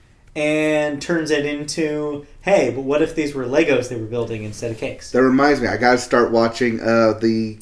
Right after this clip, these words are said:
Speaker 2: Girl Scout cookies
Speaker 1: So, I saw the
Speaker 2: competition.
Speaker 1: first episode of that.
Speaker 2: Okay.
Speaker 1: It's pretty cool.
Speaker 2: Yeah.
Speaker 1: Uh, though it's not what you think it is. It's not structured like Lego Masters or Cake Wars, where it's a, uh, like, you move on to future rounds.
Speaker 2: Mm-hmm.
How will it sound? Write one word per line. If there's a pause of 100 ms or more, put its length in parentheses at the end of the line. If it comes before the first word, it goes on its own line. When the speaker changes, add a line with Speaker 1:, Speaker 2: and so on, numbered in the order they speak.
Speaker 2:
Girl
Scout
cookies
Speaker 1:
So,
I
saw
the
Speaker 2:
competition.
Speaker 1:
first
episode
of
that.
Speaker 2:
Okay.
Speaker 1:
It's
pretty
cool. (180)
Speaker 2:
Yeah.
Speaker 1:
Uh,
though
it's
not
what
you
think
it
is.
It's
not
structured
like
Lego
Masters
or
Cake
Wars, (340)
where
it's
a,
uh, (200)
like,
you
move
on
to
future
rounds.
Speaker 2:
Mm-hmm.